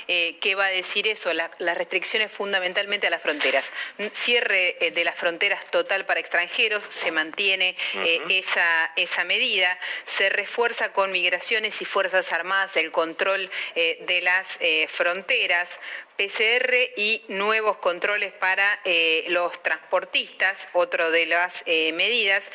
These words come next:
Speaker 1: Cierre total de los vuelos a las regiones con alta circulación de las nuevas cepas. Ahí hay que definir cuáles son los países, y
Speaker 2: Ujú.
Speaker 1: ese es un tema muy sensible. ¿Cuáles me mencionaron a mí hoy en la Casa Rosada?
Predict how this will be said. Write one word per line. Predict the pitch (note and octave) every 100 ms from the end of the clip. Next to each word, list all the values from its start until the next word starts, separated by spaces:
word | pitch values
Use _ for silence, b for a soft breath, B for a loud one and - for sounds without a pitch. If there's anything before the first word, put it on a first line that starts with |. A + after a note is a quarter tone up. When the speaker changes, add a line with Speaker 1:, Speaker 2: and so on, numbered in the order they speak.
| B B B B
Speaker 1:
Cierre | - - C4 D4 D4+ D4
total | C4+ F#3 - D3+ D#3
de | E3
los | E3+ F3
vuelos | A3+ C4 B3+ F#3 - -
a | F3+
las | F3
regiones | G3+ F#3 A3+ A3+ G#3
con | F#3+ F#3
alta | G#3+ G#3+ G3+
circulación | F#3 E3+ E3 D#3+ G3
de | F#3+
las | F3 E3+
nuevas | E3 D#3+
cepas. | - C#3 - C#3 -
Ahí | G3 G3+ G#3+
hay | G#3+
que | G#3+ F#3+
definir | F3+ - F3 A#3 C4
cuáles | - F#3+ F#3
son | - F#3
los | F3+
países, | - F3 F#3 - G#3 -
y | - F3+ F#3+
Speaker 2:
Ujú. | F#3
Speaker 1:
ese | E3+
es | F#3+
un | F#3 F3
tema | F#3+ F#3
muy | F3+ F#3+
sensible. | F#3 F3 E3 F3 D3 D3 D#3
¿Cuáles | G3+ G#3+ A3
me | F#3+ F3
mencionaron | E3+ E3 - E3+ F3+ G#3 G#3
a | E3+
mí | F3 F3+
hoy | F3+
en | E3+
la | D#3+
Casa | E3+ - E3+
Rosada? | E3 - A#3 A3+ F3+